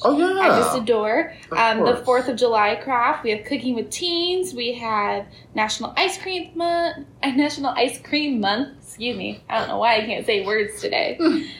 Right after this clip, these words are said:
Speaker 2: Um, but yeah, so many. And all of them are going to have secret codes just by you watching these twenty-five, thirty minute videos.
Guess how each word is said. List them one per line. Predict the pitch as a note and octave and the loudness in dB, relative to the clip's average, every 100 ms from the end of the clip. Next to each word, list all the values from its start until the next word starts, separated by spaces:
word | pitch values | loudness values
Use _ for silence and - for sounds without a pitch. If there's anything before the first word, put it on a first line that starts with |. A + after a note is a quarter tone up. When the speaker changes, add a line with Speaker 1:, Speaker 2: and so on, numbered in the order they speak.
| - D#4+ | -8 0
Speaker 2:
Um, | B3+ A#3+ | 2 4
but | A#3+ - | 2 4
yeah, | F4 - | 4 4
so | - E4 F#4 | 2 2 4
many. | G4 F4 A3+ | 2 2 0
And | A#3 - | 0 2
all | B3+ D#4+ | 2 2
of | |
them | E4 D#4 | 2 0
are | |
going | D4+ D4 | 0 -2
to | D4 | -2
have | D4 D4 | -4 -2
secret | E4 C#4 B3 | -4 -4 -2
codes | G#4 F4+ G#3+ - | 0 0 0 -4
just | - C#4 C#4 | -2 0 0
by | C#4 | -2
you | C4+ C4 | -2 0
watching | A#3+ C4 C#4 C4+ B3 | 0 0 -4 -4 -4
these | A#3 A3+ A3+ G#3+ - - | -2 -4 -6 -8 -16 -18
twenty-five, | - C4+ C4 B3+ A#3+ A#3 A#3 A#3 | -10 -6 -6 -4 0 0 0 -2
thirty | A3+ A#3+ | -4 -4
minute | A#3 - B3 | -6 -4 0
videos. | E4 A#3+ - - - - | 2 2 2 0 -2 -6